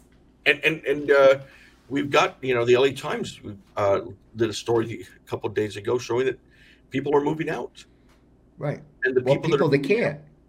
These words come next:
Speaker 2: People that
Speaker 1: The,
Speaker 2: can't
Speaker 1: the
Speaker 2: move out are moving
Speaker 1: Right.
Speaker 2: out.
Speaker 1: Pe-, people who have higher, higher incomes are moving out, and those that are moving in are individuals who make less incomes,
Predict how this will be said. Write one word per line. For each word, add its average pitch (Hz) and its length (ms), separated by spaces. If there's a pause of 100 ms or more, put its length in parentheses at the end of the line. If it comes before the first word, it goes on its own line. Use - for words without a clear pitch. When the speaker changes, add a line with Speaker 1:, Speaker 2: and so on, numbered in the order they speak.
(480)
Speaker 2:
People 175 280
that 156 120
Speaker 1:
The, 127 100
Speaker 2:
can't 202 180
Speaker 1:
the - 40
Speaker 2:
move 110 180
out 101 200
are 107 40
moving 113 300
Speaker 1:
Right. 165 100
Speaker 2:
out. 151 200
Speaker 1:
Pe-, 170 80 (640)
people 175 320
who 156 180
have 139 320 (120)
higher, 131 440
higher 131 300
incomes 123 540
are 110 120
moving 143 280
out, 123 360 (800)
and 107 520 (240)
those 120 340
that - 100
are - 80
moving 123 300
in 160 200
are 101 220
individuals 113 560
who 117 260
make 117 260
less 156 340
incomes, 104 540